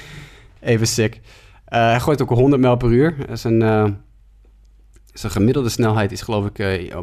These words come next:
net een tik boven de negenennegentig en een half mijl per uur. Dat is gemiddeld, hè? Dus, dus, eh, er zitten nog, eh, geloof ik, negentien komma acht inches. Dus het is pak een beet, eh, vijfenveertig centimeter verticale break in. En, eh, iets van dertig centimeter horizontale break in.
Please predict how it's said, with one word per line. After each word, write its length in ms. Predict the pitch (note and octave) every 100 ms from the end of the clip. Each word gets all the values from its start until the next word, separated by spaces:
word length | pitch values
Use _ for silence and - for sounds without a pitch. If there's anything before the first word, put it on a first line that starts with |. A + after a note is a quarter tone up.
| F#2+
net 380 | G2+ G#2+ B2+ A#2+
een 100 | G#2
tik 220 | C3 F#2+
boven 220 | G#2+ A#2
de 60 | G#2
negenennegentig 640 | G#2+ G#2 G#2 G2+ G2+ -
en 80 | G2+
een 60 | G2
half 160 | G2
mijl 160 | G2+ F#2
per 120 | F#2+
uur. 100 | A2
Dat 80 | A2+
is 60 | -
gemiddeld, 460 | G2 A2 A#2 F#2
hè? 120 | A#2 D#3+
Dus, 220 | A#2+ G#2
dus, 240 | - G2 G2+
eh, 220 | G2 G2 G2 - _ - - _ - -
er 80 |
zitten 200 | F#2+ G#2
nog, 240 | G#2+ G2 A2
eh, 140 | G2
geloof 220 | F#2 G#2
ik, 60 | F#2+
negentien 340 | A2 A#2+ A#2+
komma 200 | - A2
acht 220 | E2 A#2 -
inches. 400 | A#2 - A#2+ A#2+
Dus 180 | G#2
het 120 | - G2
is 200 | F#2+ -
pak 260 | G#2+ G2+
een 120 | G2
beet, 400 | G2 F#2+ F#2+ -
eh, 120 | F#2+ F2+
vijfenveertig 500 | - G#2 G#2 A2 G2+
centimeter 420 | A2 G2 G2 E2+ E2
verticale 520 | F#2 G2+ - G2 E2+
break 340 | D#2+ G2 A#2+
in. 260 | C3+ D#3 C#3+
En, 240 | G#2 G2+
eh, 260 | G2 G2 F#2+
iets 120 | -
van 140 | F#2+
dertig 280 | F2+ G#2+ -
centimeter 420 | A#2+ A2 G#2+ G#2
horizontale 560 | G#2 A2+ G#2+ F2 E2 F2
break 300 | E2+ F2 F2
in. 200 | A2+